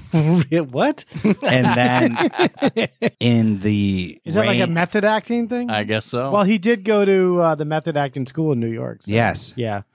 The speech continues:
Speaker 2: And in the scenes with rain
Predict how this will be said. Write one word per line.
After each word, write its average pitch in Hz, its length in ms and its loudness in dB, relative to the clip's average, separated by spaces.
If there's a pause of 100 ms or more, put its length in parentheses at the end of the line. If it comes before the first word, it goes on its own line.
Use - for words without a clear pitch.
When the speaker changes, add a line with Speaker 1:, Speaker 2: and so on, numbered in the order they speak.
Speaker 2:
And 120 140 4
in 117 140 4
the 98 360 4 (100)
scenes 101 640 -2
with 92 160 0
rain 101 640 0